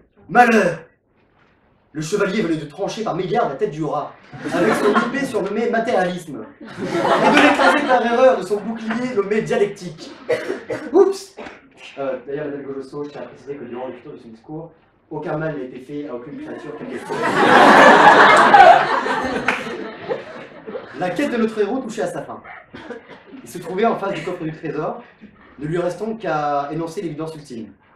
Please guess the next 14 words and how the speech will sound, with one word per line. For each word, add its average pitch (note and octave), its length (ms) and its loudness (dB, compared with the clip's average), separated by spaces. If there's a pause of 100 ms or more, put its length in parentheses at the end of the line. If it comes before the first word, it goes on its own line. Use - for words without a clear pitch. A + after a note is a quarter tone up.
(640)
Après D#3 240 -8
avoir F#3 180 2
affronté F3+ 300 -8
les D#3 80 -6
cyniques, E3 500 -10
les A#2+ 120 -14
pseudo-réalistes C#3+ 760 -8
qui B2 140 -18
ont A#2+ 100 -12
toujours C#3+ 220 -14
combattu B2 280 -12
ces C3+ 120 -16
phrases A#2 220 -16
niaises, D3+ 460 -12